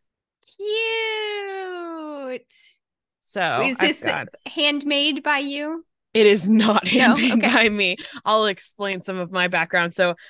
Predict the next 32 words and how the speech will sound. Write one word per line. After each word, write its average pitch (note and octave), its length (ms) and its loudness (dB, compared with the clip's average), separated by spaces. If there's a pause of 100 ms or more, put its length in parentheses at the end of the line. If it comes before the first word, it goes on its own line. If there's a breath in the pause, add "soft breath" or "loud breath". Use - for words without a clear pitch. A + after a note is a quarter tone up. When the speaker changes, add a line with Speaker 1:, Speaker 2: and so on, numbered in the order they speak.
(160 loud breath)
Speaker 2:
I G3+ 260 4
have F3+ 400 0
a E3 380 -4 (200)
reusable G#3+ 1000 -2 (260)
diaper F#3 440 -2
in D#3+ 140 -6
my E3 140 -6
hand, E3 260 -8
half G3+ 320 -2
of D#3+ 80 -8
a D3 40 -10
reusable - 420 -14
diaper, - 260 -12
actually, - 600 -10 (200)
which F3 240 -10
I F3+ 100 -2
didn't F3 160 -4
even D#3+ 220 -10
know F#2+ 160 -12
when - 180 -12
I - 280 -10 (300)
asked - 300 -10
for - 220 -14
it. - 80 -14 (400 loud breath)
<laughs> - 380 4
Um, D#4 360 4 (680 loud breath)
diapering D#4+ 580 2
your E4+ 240 0
baby, D4 680 -6 (360)
cloth G#3+ 420 -6
versus B3 400 -8
disposable. G3 960 -6